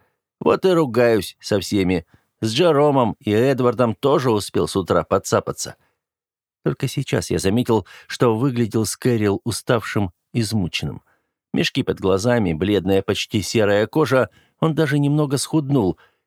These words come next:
и как я раньше этого не заметил. «Слушай», я подошел ближе, «ты владеешь темной материей?» «Ну да», кивнул он. «Все полукровки владеют.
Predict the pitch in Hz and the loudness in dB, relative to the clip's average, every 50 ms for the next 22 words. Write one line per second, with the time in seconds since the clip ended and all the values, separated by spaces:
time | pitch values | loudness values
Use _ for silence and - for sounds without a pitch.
0 | _ _ - 120 - - 135 120 101 - 101 95 101 120 117 98 85 - 101 - | _ _ -6 -4 -2 0 -2 -2 -2 -2 -2 0 0 0 0 -2 -2 -4 -4 -4
1 | - 113 101 - 101 95 104 110 113 104 120 131 135 123 90 - 90 76 - _ | -2 -2 -2 -2 -2 -2 0 0 0 0 0 0 0 0 -2 -4 -6 -10 -10 _
2 | _ _ _ _ _ _ _ _ _ _ _ _ _ _ _ _ _ _ _ - | _ _ _ _ _ _ _ _ _ _ _ _ _ _ _ _ _ _ _ -10
3 | - - - 120 123 120 104 - - 73 69 - _ _ _ _ _ _ - 92 | -6 -2 0 0 0 0 0 -4 -6 -8 -12 -18 _ _ _ _ _ _ -6 -4
4 | 90 82 - - 78 85 - - 87 80 - 82 80 73 - - - _ _ _ | -4 -4 -4 -6 -6 -6 -6 -6 -6 -6 -6 -6 -6 -4 -4 -6 -6 _ _ _
5 | _ _ _ _ _ _ _ _ _ _ _ _ _ - - 120 127 123 117 113 | _ _ _ _ _ _ _ _ _ _ _ _ _ -2 0 0 2 2 2 2
6 | 117 110 90 135 139 131 113 - - - 135 123 123 120 120 120 117 123 120 - | 0 0 0 0 0 0 0 -2 -2 0 0 2 2 2 2 2 0 0 -2 -2
7 | - 147 165 151 113 92 78 73 - _ _ _ _ _ _ _ _ _ _ _ | -2 0 0 0 -2 -4 -8 -10 -16 _ _ _ _ _ _ _ _ _ _ _
8 | _ - - - 156 170 156 151 180 175 160 170 190 - _ _ _ _ _ _ | _ -10 -6 -2 0 0 0 2 2 2 2 2 0 -4 _ _ _ _ _ _
9 | _ - 92 82 85 85 - - 95 92 90 90 _ _ _ _ _ _ _ _ | _ -6 -4 -2 -2 -2 -2 -2 -2 -2 -2 -4 _ _ _ _ _ _ _ _
10 | _ _ _ - - - 120 135 156 - 190 190 196 175 - 185 165 107 - - | _ _ _ -14 -6 0 0 2 2 2 2 2 2 2 2 2 2 2 0 -2
11 | 98 85 92 98 104 90 98 73 69 - - | -2 2 2 2 2 2 -2 -2 -2 -4 -12